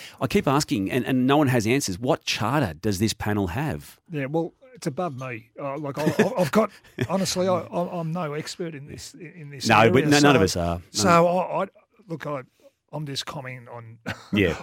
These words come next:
Speaker 2: on what you're saying. So, look,
Speaker 1: But
Speaker 2: I
Speaker 1: you,
Speaker 2: just
Speaker 1: you've been in footy. y-, You're a smart man, Sauce. I mean, again, I, I, I asked the question. I mean, can either of you sort
Speaker 2: I
Speaker 1: of
Speaker 2: mean, the, the frustration, there are times in footy where you would love to have your say, and, and for whatever reasons, you can't come out and tell,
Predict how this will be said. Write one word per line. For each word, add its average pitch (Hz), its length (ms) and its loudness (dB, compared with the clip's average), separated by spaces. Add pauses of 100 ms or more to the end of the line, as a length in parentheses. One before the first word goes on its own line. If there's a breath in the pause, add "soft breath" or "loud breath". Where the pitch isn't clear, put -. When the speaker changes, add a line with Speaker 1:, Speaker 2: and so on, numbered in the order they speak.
Speaker 2:
on 156 120 -6
what 143 200 -12
you're 139 220 -8
saying. 139 460 -8
So, 135 500 -4
look, 147 200 -6 (120)
Speaker 1:
But 156 80 4
Speaker 2:
I - 40 6
Speaker 1:
you, - 40 0
Speaker 2:
just 170 220 4
Speaker 1:
you've 156 80 2
been 202 160 4
in 196 60 2
footy. 110 480 4
y-, 117 180 -2
You're 139 160 4
a - 20 4
smart 127 380 2
man, 90 180 -2
Sauce. 92 380 -2
I - 20 0
mean, 117 440 2 (100)
again, 143 240 2
I, - 60 4
I, 147 160 2
I 147 260 2
asked 175 100 2
the 185 80 -2
question. 185 400 0
I - 40 0
mean, 123 260 2
can - 160 0
either 175 220 2
of 156 60 -2
you 113 760 -2
sort - 180 -2
Speaker 2:
I 226 120 4
Speaker 1:
of 254 60 0
Speaker 2:
mean, 254 100 -2
the, - 80 -14
the 220 120 -2
frustration, 170 680 -2
there 165 120 -2
are 202 140 -2
times 156 340 -8
in 135 140 -10
footy 131 440 -8
where 135 180 -6
you 131 200 -8
would 127 160 -10
love 135 360 -8
to 127 120 -12
have 120 160 -12
your 113 160 -12
say, 113 440 -10 (300)
and, 120 400 -12
and 117 440 -10 (640)
for 160 120 -10
whatever 175 480 0
reasons, 139 560 -6
you 127 120 -12
can't 147 320 -10
come 135 160 -10
out 127 200 -10
and 123 140 -16
tell, 127 380 -12